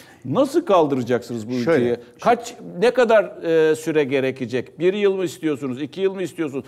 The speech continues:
Speaker 2: Kemer sıkacak mıyız? Vergiler gelecek mi? Gelmeyecek mi?
Speaker 1: Şimdi onu biz iki bin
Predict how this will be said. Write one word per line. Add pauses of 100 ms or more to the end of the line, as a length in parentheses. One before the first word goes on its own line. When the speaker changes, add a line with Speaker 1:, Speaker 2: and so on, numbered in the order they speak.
(140)
Speaker 2:
Kemer
sıkacak
mıyız?
Vergiler
gelecek
mi?
Gelmeyecek
mi?
Speaker 1:
Şimdi
onu
biz (120)
iki
bin